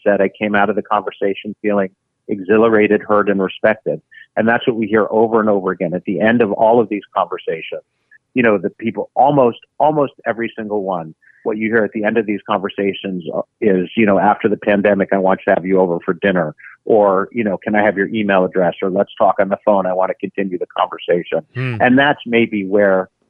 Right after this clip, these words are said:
Speaker 1: um, you can start beginning to talk about politics, but with an undergirding of mutual respect and the fact that you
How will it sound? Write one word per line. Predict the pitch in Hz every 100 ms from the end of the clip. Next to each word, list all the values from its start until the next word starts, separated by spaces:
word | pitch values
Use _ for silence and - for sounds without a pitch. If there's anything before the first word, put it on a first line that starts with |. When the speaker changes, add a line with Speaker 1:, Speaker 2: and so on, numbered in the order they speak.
| _ -
Speaker 1:
um, | 104 101
you | 107
can | 107 101
start | - 107 101 -
beginning | 113 110 110 104
to | 107
talk | - 104 95
about | 98 98
politics, | - 120 120 - 98 90 -
but | 110 101 - _ _ _ -
with | 110 - - -
an | 113 104
undergirding | 117 120 110 - 104 104 101 92 -
of | 110 90 -
mutual | 104 - 101 90
respect | 95 - 110 110 -
and | 92
the | 92
fact | 101 95 -
that | 101 87
you | 92